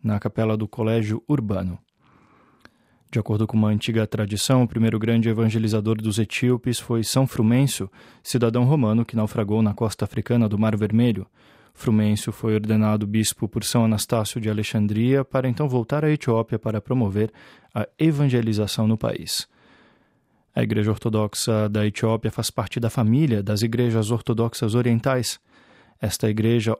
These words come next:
única no seu gênero, manteve diversas práticas hebraicas, como a circuncisão, os respeitos às regras alimentares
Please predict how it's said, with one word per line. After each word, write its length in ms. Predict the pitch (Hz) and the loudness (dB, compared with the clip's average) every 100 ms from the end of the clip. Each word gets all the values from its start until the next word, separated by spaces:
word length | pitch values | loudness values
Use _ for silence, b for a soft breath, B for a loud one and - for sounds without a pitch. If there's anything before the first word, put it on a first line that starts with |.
| - | 0
única 360 | 147 165 - | 2 2 2
no 100 | 156 | 0
seu 160 | 147 156 | 2 2
gênero, 420 | 104 104 107 104 - b b b | 2 2 2 -2 -8 b b b
manteve 320 | 107 117 104 | -2 0 -2
diversas 480 | 104 104 107 - - | -2 -2 -2 -2 -8
práticas 480 | - 110 - - 104 | -2 -4 -2 -6 -4
hebraicas, 680 | 98 107 131 123 98 - - b b b | -2 0 0 -2 -4 -8 -10 b b b
como 280 | 110 110 - | 0 0 -2
a 80 | |
circuncisão, 920 | - - 151 - 160 - 147 104 107 120 b b b | -6 -2 -4 0 -2 0 0 2 0 -2 b b b
os 260 | 113 101 95 | 0 0 0
respeitos 800 | 107 104 - 139 143 107 - - b | -2 -2 0 0 0 -4 -8 -10 b
às 160 | 120 101 | -8 -4
regras 460 | 110 117 107 101 - | -2 0 -2 -4 0
alimentares 800 | 120 113 104 123 135 151 - | 2 2 2 2 0 0 -6